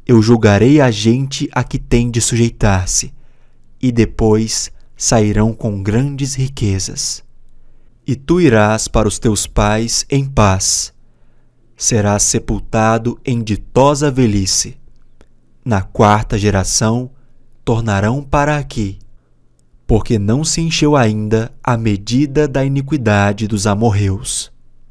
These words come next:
E sucedeu que, posto o sol, houve densas trevas, e eis um fogareiro fumegante e uma tocha de fogo que passou entre aqueles pedaços.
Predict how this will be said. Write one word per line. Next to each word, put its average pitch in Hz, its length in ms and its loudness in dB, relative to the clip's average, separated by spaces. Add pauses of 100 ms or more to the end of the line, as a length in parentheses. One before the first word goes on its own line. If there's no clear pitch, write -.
(540)
E 143 60 0
sucedeu 113 720 2
que, 156 160 -6
posto 147 540 -2
o 131 40 -2
sol, 107 540 -4 (300)
houve 113 320 0
densas 123 580 -2
trevas, 104 680 -2 (340)
e 107 180 -2
eis 113 320 0
um 110 80 -4
fogareiro 110 760 -2
fumegante 117 920 -6 (200)
e 117 100 -4
uma 104 200 -4
tocha 147 540 -4
de 147 120 -2
fogo 117 560 -4 (280)
que 143 100 -10
passou 135 600 -4
entre 117 260 -6
aqueles 143 520 -6
pedaços. 107 880 -6